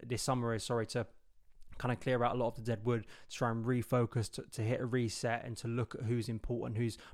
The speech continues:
most valuable within this squad. You know, I think it, it's, it's just gonna be a case where if that's what they're asking, and if you can't have a compromise with a swap deal, you should be,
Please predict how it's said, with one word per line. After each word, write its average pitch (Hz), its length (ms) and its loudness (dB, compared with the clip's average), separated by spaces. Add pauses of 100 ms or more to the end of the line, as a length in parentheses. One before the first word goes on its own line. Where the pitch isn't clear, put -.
most 117 300 0
valuable 117 580 2
within 110 240 -2
this 110 140 -4
squad. - 340 2 (540)
You 131 100 4
know, 110 80 6
I 104 40 4
think 120 200 2
it, - 160 0
it's, - 240 -2
it's 127 160 0
just 110 160 0
gonna 123 120 4
be 120 100 4
a 110 40 2
case 120 300 2
where 113 340 2
if - 200 -2
that's - 260 6
what 123 140 -2
they're 110 180 2
asking, 110 500 0
and 110 140 0
if 104 140 -2
you 117 100 -2
can't 123 340 2
have 107 140 0
a 110 60 -6
compromise 110 520 0
with 107 160 -2
a 104 60 -2
swap 120 260 -2
deal, 113 280 4 (680)
you 135 180 2
should 120 260 2
be, 127 160 4